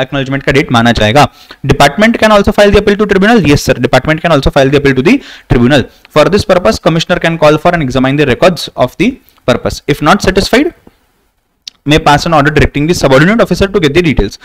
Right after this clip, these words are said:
Appeal has to be filed within six months from the date of the communication and condonation for another three months। किस केस में? जब डिपार्टमेंट अपील फाइल करेगा। Authorized officer will file appeal in form जीएसटी एपीएल ज़ीरो सेवन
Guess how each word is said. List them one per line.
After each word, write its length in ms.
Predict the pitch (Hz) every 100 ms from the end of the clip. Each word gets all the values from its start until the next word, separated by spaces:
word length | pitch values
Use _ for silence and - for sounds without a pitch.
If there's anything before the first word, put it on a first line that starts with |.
| - - 135
Appeal 200 | 147 240
has 120 | 214 226
to 60 |
be 60 | 226 220
filed 120 | 220
within 140 | 214 220
six 140 | 208
months 160 | 214 208
from 120 | 190
the 60 | 190
date 120 | 160 151
of 60 |
the 80 | 202
communication 520 | 160 139 135 147 240 277 _ _ _
and 240 | 165 175 147
condonation 500 | 147 151 165 165 208 -
for 80 |
another 280 | 165 139 151
three 200 | 170 143
months। 240 | 123 110 - _
किस 140 | 165
केस 200 | - 185
में? 60 | 220
जब 140 | 233
डिपार्टमेंट 380 | 165 151 147 170
अपील 200 | 156 135
फाइल 180 | 127 117
करेगा। 280 | - - - _ _ - -
Authorized 360 | 135 165 208 208
officer 220 | 196 214
will 160 | 226 220
file 180 | 190 202 160
appeal 260 | - 208 175
in 120 | 185 175
form 180 | 185
जीएसटी 360 | 175 147 151 190 143
एपीएल 260 | 139 160 160
ज़ीरो 180 | 127
सेवन 300 | 151 - 117